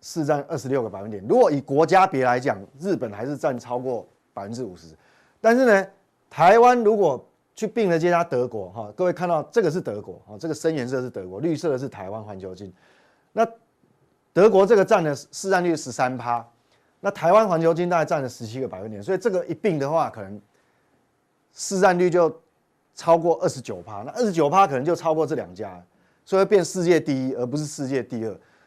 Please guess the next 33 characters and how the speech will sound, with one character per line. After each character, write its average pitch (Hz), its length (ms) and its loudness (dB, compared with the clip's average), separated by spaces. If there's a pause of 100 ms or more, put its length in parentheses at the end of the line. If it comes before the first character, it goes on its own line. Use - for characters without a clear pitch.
那 220 160 6
如 233 100 4
果 220 140 6
你 147 100 0
分 208 220 0
开 196 80 -2
来 160 160 4
看 170 200 -2
十 139 200 -8
二 165 160 4
寸， 123 260 -4 (560)
如 240 100 2
果 233 140 8
这 233 80 8
个 214 80 6
并 214 180 0
购 202 80 2
案 196 200 6
成 151 160 -2
功 165 160 0
的 147 60 -2
话， 165 140 2
台 139 200 0
湾 175 160 2
环 139 120 -4
球 135 160 -2
晶 143 220 -6
在 139 340 2 (1080)
全 151 280 -2
球 131 260 2
十 - 240 -4
二 165 160 8
寸 147 320 0